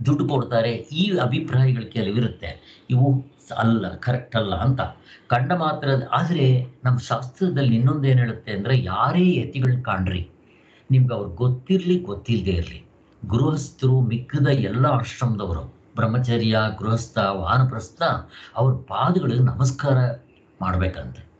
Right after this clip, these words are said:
ಅವ್ರನ್ನ, ಆ, ದೃಶ್ಯ, ದರ್ಶನ, ಸ್ಪರ್ಶನ,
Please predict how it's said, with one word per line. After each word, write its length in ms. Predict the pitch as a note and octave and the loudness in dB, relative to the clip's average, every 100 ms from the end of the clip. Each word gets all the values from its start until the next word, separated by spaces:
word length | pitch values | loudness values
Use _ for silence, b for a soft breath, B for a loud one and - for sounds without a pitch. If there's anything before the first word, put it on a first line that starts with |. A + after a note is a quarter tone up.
| _ _ _ - | _ _ _ -2
ಅವ್ರನ್ನ, 320 | A#2 A#2 A#2 C3 - B B B B | 0 2 2 2 0 B B B B
ಆ, 80 | G#2+ G#2+ G#2+ G#2 G#2 G2+ G2 F#2+ F#2 E2 - b b b _ _ G2+ F#2 | -2 2 2 2 2 2 0 0 -4 -6 -14 b b b _ _ -10 0
ದೃಶ್ಯ, 480 | C3 B2+ - C3 C3 C3 C3+ C3 - _ - F#2 | 2 2 -2 0 2 2 0 -4 -10 _ -14 -4
ದರ್ಶನ, 520 | B2 A#2+ - D3 C3+ C#3 C#3 C3+ B2+ - | -2 -2 -4 0 2 2 2 0 -2 -6
ಸ್ಪರ್ಶನ, 600 | - A#2+ A2+ - C#3 | -6 -4 -2 -2 2